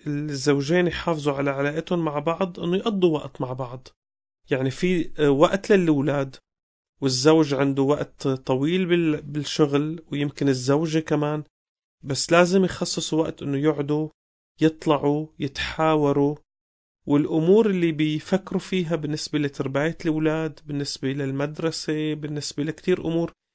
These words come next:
لازم يكون في حوار. حوار ضروري ومهم، ومهم الزوج والزوجة مع الأولاد يكون عم يتعودوا يكون في مسبح عائلي،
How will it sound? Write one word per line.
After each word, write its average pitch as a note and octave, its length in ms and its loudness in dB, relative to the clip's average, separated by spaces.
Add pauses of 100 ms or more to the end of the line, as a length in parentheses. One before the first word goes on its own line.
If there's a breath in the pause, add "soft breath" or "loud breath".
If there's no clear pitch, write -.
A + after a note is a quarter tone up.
(140)
لازم F3 360 2
يكون D#3+ 200 -4
في - 180 -6
حوار. C3+ 520 -6 (580)
حوار E3 400 2
ضروري D#3 420 2
ومهم، C#3+ 500 -2 (960)
ومهم D#3+ 1000 2
الزوج C#3+ 840 2
والزوجة C#3+ 560 2
مع D#3+ 180 2
الأولاد E3 540 0
يكون D#3 480 -2 (540)
عم C#3+ 200 2
يتعودوا D3+ 600 2
يكون D3+ 200 -4
في D3 180 -6
مسبح C#3 460 -4
عائلي، D#3 500 -2